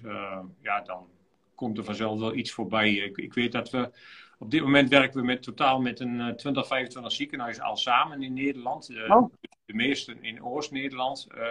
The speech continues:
Speaker 1: dat heeft ook met mensen te maken en met C Z waar we mee samenwerken. Dus we zitten in West-, Zuid- en Oost-Nederland op dit moment. Eh, totaal, eh, ja, een twintig ziekenhuizen en een stuk of vier, vijf daarvan, zeg maar, daar gaan we straks, eh,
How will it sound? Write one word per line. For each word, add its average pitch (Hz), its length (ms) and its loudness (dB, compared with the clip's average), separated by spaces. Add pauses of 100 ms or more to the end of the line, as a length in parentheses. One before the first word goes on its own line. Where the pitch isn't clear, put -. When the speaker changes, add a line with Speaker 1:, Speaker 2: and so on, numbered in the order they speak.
(100)
Speaker 1:
dat 107 120 -8
heeft 117 220 -4
ook 127 80 -18
met 107 160 -12
mensen 120 400 -6
te 113 60 -16
maken 104 360 -2
en 113 100 -8
met 110 140 -14
C 104 140 -6
Z 123 240 -4
waar 101 160 -4
we 101 100 -12
mee 98 100 -10
samenwerken. 107 560 -2
Dus 104 120 -16
we 107 80 -14
zitten 117 340 -6
in 110 240 -8 (260)
West-, 131 520 0
Zuid- 120 420 0
en 123 200 -4
Oost-Nederland 139 600 0
op 135 80 -8
dit 151 120 -4
moment. 135 400 -4 (580)
Eh, 120 160 -4
totaal, 120 640 0
eh, 117 540 -6 (320)
ja, 120 180 -8
een 107 80 -14
twintig 123 280 -8
ziekenhuizen 120 640 -2
en 113 140 0
een 110 120 -2
stuk 151 240 -6
of 165 160 -4
vier, 143 200 2
vijf 143 260 2
daarvan, 135 480 0
zeg 123 160 -2
maar, 117 180 -4
daar 117 100 -2
gaan 120 240 0
we 120 60 -10
straks, - 360 -6
eh, 107 140 -6